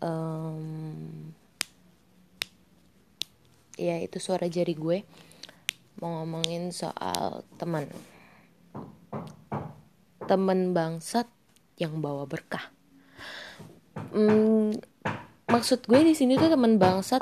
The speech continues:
teman yang di mata orang lain bangsat, tapi di mata gue lebih bangsat lagi.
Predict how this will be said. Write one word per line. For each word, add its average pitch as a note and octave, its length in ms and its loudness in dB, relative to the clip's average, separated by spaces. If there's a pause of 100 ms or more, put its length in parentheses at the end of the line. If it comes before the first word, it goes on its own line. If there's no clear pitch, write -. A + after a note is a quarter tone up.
(160)
teman G3 600 4
yang G#3 540 2 (1600)
di G3 160 2
mata E3 720 0 (640)
orang D#3+ 240 -8
lain E3+ 260 0
bangsat, D#3 640 0 (560)
tapi F3 180 -4
di A#3 140 4
mata G#3+ 240 2
gue G3 400 0 (160)
lebih G3+ 320 4
bangsat D#3 400 2
lagi. G3 640 4